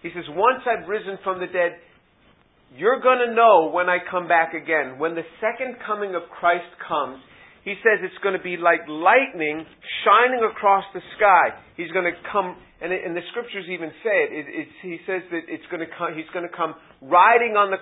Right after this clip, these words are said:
clouds. It's described in another p-, portion of scripture. Every person will see his second coming. The first coming, he came really quietly, a babe. He was born, and he was placed in a manger, and only a few people who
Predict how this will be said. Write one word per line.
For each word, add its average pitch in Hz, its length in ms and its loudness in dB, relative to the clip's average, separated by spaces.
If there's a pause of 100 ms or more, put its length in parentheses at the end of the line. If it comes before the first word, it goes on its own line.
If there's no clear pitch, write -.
clouds. 185 400 6
It's - 380 -20
described 151 340 0
in 139 140 -12
another 139 300 -6
p-, - 180 -20 (100)
portion 143 340 -10
of 117 100 -16
scripture. - 400 -12 (540)
Every 226 600 2
person 196 380 -2
will 170 180 -2 (160)
see 175 320 -6
his 151 140 -10 (120)
second 151 460 -8
coming. 120 300 -8 (340)
The 151 80 -8 (120)
first 226 240 0 (120)
coming, 202 340 -4 (240)
he 185 120 -8
came 175 420 -4
really 220 300 -2
quietly, 185 760 2 (260)
a 135 80 0
babe. 190 480 2 (460)
He 151 80 -12
was 156 140 -8 (120)
born, 190 440 4 (320)
and 143 120 -4
he 151 60 -6
was 143 120 -10 (120)
placed 190 320 0
in 175 80 -8
a 175 40 -6
manger, 170 580 -4
and 156 160 -4
only 170 320 -4
a 147 40 -6 (140)
few 220 160 -10 (140)
people 220 340 -8
who 147 160 -14